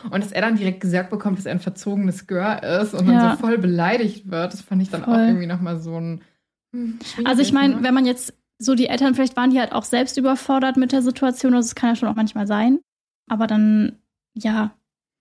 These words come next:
Speaker 2: ich weiß nicht, irgendwie
Speaker 1: Dass man irgendwie einen anderen Weg findet, damit umzugehen, ne?
Speaker 2: Ja.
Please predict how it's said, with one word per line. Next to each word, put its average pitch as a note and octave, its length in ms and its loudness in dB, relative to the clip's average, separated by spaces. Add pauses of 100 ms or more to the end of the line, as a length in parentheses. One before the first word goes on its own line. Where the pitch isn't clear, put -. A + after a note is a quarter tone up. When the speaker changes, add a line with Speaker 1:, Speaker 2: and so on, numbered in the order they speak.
(320)
Speaker 2:
ich - 180 -8
weiß G#3 200 -2
nicht, G#3+ 340 0
irgendwie A3 680 4 (600)
Speaker 1:
Dass F3+ 120 -12
man F3 120 2
irgendwie E3 220 -2
einen - 100 -10
anderen E3 340 0
Weg E3 180 -8
findet, E3+ 240 -10
damit E3 260 -8
umzugehen, E3+ 580 -4
ne? E3 180 -4
Speaker 2:
Ja. A#3 340 4